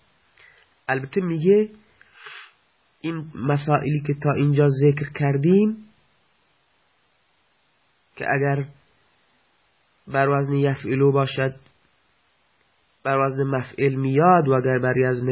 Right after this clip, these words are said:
یفعلو یا یفعلو باشد بر وزن یفعل میاد، این زمانی هست که فعل صحیح الفا و لام باشد.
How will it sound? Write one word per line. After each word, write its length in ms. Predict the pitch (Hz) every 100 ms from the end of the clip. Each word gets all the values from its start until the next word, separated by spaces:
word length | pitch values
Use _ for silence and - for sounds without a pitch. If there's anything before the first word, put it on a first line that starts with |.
| 127 -
یفعلو 840 | 127 123 - - 131 131 127 101
یا 200 | 117 131
یفعلو 400 | 127 - 123 131
باشد 340 | 127 123 127
بر 140 | 123 127
وزن 220 | 131 123
یفعل 440 | 131 123 - 127
میاد، 480 | 123 131 175 202 - - _ _ - - - - _ -
این 180 | 202
زمانی 600 | 190 139 135 175 208 220
هست 340 | 196 202 190 -
که 240 | 214 226 - _ _ _ _ _ _ _ _ - -
فعل 420 | 160 196 220 226 - _ _ _ - -
صحیح 440 | 139 147 143 127
الفا 640 | 135 123 - 156 165 175 -
و 120 | 123
لام 600 | 120 120 127 139 131 104
باشد. 360 | - - -